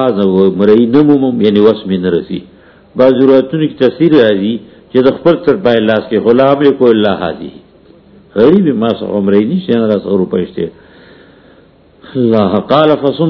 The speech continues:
شهرين، رسول الله صلی الله علیه وسلم نو دوه میاشتې روزې، نو څه پر لپسې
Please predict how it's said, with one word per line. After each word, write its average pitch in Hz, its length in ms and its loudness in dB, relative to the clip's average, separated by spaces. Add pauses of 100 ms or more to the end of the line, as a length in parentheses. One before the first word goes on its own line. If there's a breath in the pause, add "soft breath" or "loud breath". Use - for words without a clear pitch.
(120)
شهرين، 139 420 2 (160)
رسول 113 200 -2
الله 107 160 2
صلی - 80 -8
الله 110 60 -2
علیه - 0 -
وسلم 107 220 0 (120)
نو 95 140 0
دوه 107 160 2
میاشتې 98 320 -2
روزې، 98 300 0
نو 170 120 -4
څه 151 160 0
پر 143 180 2
لپسې 120 240 -2